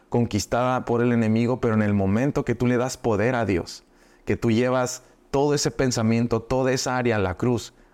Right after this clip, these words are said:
vas a ser libre y vas a detonar no solamente el potencial que ya conoces,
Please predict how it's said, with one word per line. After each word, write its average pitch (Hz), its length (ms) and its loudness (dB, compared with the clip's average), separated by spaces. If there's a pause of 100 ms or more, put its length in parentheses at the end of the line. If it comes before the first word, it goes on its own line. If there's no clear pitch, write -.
vas 113 160 0
a 120 80 0
ser 117 180 0
libre 117 400 2
y 107 60 2
vas 98 180 -2
a 127 60 0
detonar 113 580 -2 (340)
no 120 140 0
solamente 151 800 0
el 110 120 -2
potencial 117 500 0
que 131 100 2
ya 120 160 2
conoces, 117 600 -2